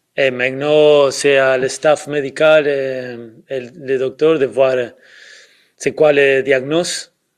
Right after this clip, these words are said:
Euh, donc, euh, j'ai pas des informations, euh, euh, sur lui. Il va faire un scan et à la base de le scan, on verra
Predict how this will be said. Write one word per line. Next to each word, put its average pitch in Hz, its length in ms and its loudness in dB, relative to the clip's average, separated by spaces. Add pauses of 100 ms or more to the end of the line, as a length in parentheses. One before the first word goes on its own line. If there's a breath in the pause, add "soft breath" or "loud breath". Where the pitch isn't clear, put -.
(120)
Euh, 127 380 -6
donc, 127 340 -8
euh, 113 800 -4 (340)
j'ai - 180 -8
pas 139 300 2
des 135 240 -4
informations, 131 680 -8
euh, 117 520 -10 (720)
euh, 113 280 -8
sur 123 200 -8
lui. 143 420 -4 (460 soft breath)
Il 127 120 -10
va 120 140 0
faire 135 240 -2
un 127 60 -8
scan 160 420 -2 (240)
et 139 100 -4
à 127 100 -4
la 123 140 -6
base 127 260 0
de 127 260 -2
le 117 140 -8
scan, 143 380 -4
on 131 120 -10
verra 120 540 -2